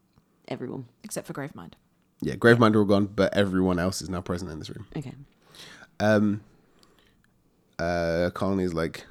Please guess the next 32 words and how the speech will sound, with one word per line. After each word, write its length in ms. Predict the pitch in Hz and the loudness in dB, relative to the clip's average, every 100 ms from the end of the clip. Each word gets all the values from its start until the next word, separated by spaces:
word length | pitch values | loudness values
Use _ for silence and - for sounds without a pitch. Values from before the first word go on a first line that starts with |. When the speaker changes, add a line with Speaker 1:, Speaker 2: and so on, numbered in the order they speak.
| - - - _ _ - | -20 -20 -20 _ _ -10
Speaker 3:
"Hmm, 160 | 98 90 | -8 -6
yes. 380 | 78 - - - - - - | -8 -10 -12 -16 -20 -20 -16
Okay, 180 | - - | -14 -12
yes. 300 | 76 69 - - | -12 -12 -14 -6
That, 240 | 90 92 | -2 0
that 140 | 90 98 | 0 0
sounds 200 | 90 98 | -2 -2
right." 220 | 92 80 - - - | -4 -4 -12 -20 -4
And 80 | 107 | 2
then 80 | 104 | 2
he 60 | |
turns 300 | 101 107 98 | 2 0 0
to, 240 | - 101 98 | -2 0 2
um, 120 | 101 | 2
Overwatch 340 | 101 101 85 | 0 -2 -4
and 80 | 107 | -6
Foot 160 | - - | -8 -6
Soldier, 240 | 82 87 | -8 -8
and 100 | 85 | -8
he's 140 | 90 | -8
like, 200 | 87 82 - - - - | -8 -10 -14 -20 -20 -18
"Spread 300 | - 120 110 | 2 4 6
out. 240 | 95 - _ _ _ _ | 4 0 _ _ _ _
Um, 540 | 78 82 80 80 80 76 _ _ _ _ _ _ _ _ - | -8 -6 -4 -6 -6 -10 _ _ _ _ _ _ _ _ -10
search 280 | - - 107 | -4 -2 0
formation 540 | - 110 104 92 95 90 | 0 2 2 -2 -6 -4
B, 420 | 98 90 87 - - - | -2 -2 -4 -10 -18 -14
Bravo. 540 | - 95 92 90 90 90 _ _ _ _ _ | -2 0 0 -2 -4 -6 _ _ _ _ _
Search 240 | - 110 107 | -4 -4 -2
formation 500 | 107 90 87 95 92 | 0 0 -2 -4 -4
B, 160 | - | -8
Bravo. 580 | 73 95 92 90 90 95 | -6 0 0 0 -2 -4